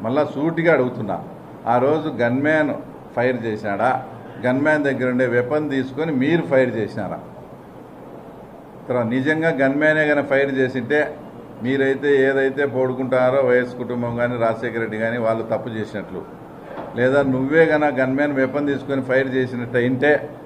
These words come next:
నువ్వు అందరినీ మాతో పాటు తెలుగుదేశం పార్టీని అందరినీ మోసం చేసి ఆ తర్వాత నువ్వు తప్పుడు, ఆ తర్వాత ఇదైనట్లు. ఈ రెండు ప్రశ్నలకు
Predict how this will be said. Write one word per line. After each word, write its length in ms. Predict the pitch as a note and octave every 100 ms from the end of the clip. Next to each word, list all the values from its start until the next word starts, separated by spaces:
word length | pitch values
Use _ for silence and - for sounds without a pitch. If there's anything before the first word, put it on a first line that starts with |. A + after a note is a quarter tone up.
| - -
నువ్వు 160 | A#2 A2
అందరినీ 380 | A#2 C3+ C#3 C#3
మాతో 380 | A#2+ B2 B2 C3
పాటు 320 | B2 A#2+ B2+
తెలుగుదేశం 560 | B2 A#2+ B2 B2+ B2
పార్టీని 400 | A#2 A#2 A2+ A#2
అందరినీ 440 | A2+ A#2+ C#3 C#3+ C#3+
మోసం 400 | B2+ C3 C3 A#2
చేసి 400 | A#2 A#2 E3+ F3 - - - - - - -
ఆ 80 | C3
తర్వాత 280 | C3+ C3+ C3
నువ్వు 640 | A#2 C#3+ E3 D3+ C3+ B2
తప్పుడు, 720 | B2+ A#2+ B2 C3 A#2+ A#2 A#2+ A#2+ - A2
ఆ 100 | B2
తర్వాత 240 | B2 A#2+
ఇదైనట్లు. 680 | A#2 A2+ A#2+ G2+ G2 F#2 E2+
ఈ 100 | A#2+
రెండు 320 | B2+ C3 D#3+ F#3
ప్రశ్నలకు 720 | E3+ D#3+ E3+ D#3 D3+ F3